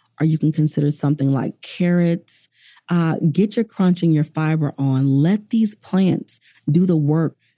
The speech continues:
to help you do things like, con-, con-, you know, control your cholesterol. Maybe it's your high blood pressure.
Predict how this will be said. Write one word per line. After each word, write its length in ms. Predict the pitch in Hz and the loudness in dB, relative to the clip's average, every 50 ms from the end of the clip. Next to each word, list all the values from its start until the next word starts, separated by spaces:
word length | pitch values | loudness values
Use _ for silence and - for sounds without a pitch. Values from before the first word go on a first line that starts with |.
| - | -8
to 100 | - - | -2 0
help 320 | 180 170 190 196 196 196 190 | 0 2 2 0 0 0 0
you 80 | 180 | 0
do 220 | 160 151 156 185 202 | 2 2 0 0 0
things 260 | - 185 170 160 - | 0 0 0 0 0
like, 160 | 156 156 - | -2 -4 -4
con-, 240 | - - 170 160 - - _ - | -2 -2 0 0 0 -2 _ -4
con-, 160 | - 180 165 170 - - | 0 0 0 0 -2 -4
you 100 | 247 240 | 0 0
know, 80 | 226 | 0
control 360 | 226 - 233 226 - 240 247 | 2 0 -2 0 0 0 2
your 140 | 247 240 240 | 2 2 2
cholesterol. 800 | 233 - - 190 190 226 226 - - 151 143 - 147 - - - _ _ _ _ _ _ _ - | 0 0 0 2 2 2 0 -2 -4 -4 -4 -4 -6 -8 -12 -12 _ _ _ _ _ _ _ 0
Maybe 320 | 165 170 175 185 196 196 | 2 2 2 2 2 0
it's 160 | 196 185 - | 0 0 0
your 80 | 196 196 | -2 -2
high 220 | 185 190 185 190 | 0 0 0 0
blood 320 | 185 175 170 185 202 202 - | 0 0 0 0 0 -2 -4
pressure. 520 | - 127 - - - - - 85 - - | -6 -4 -4 -4 -6 -6 -6 -6 -6 -8